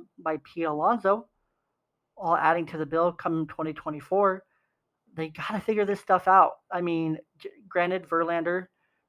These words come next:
could, um, opt out. No, Scherzer could opt out. Um,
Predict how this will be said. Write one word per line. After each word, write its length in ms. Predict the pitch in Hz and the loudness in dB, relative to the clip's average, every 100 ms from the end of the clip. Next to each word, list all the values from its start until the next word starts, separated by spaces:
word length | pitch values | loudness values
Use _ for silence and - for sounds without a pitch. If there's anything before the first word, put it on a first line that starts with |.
| _ _ | _ _
could, 560 | - - 175 170 170 185 - - | -12 -2 4 4 4 0 -10 -4
um, 420 | 156 147 143 143 | 2 2 2 -2
opt 280 | - 147 - | 0 0 4
out. 300 | 156 208 254 _ _ - | 6 6 4 _ _ -2
No, 160 | 185 | 0
Scherzer 420 | 147 - 190 - 160 | 0 0 -4 -6 -8
could 160 | 170 | -2
opt 240 | 147 143 151 | -2 0 4
out. 240 | 165 196 _ _ _ _ _ - | 4 2 _ _ _ _ _ -6
Um, 760 | 156 151 143 135 139 147 156 | -2 0 0 -4 -8 -14 -16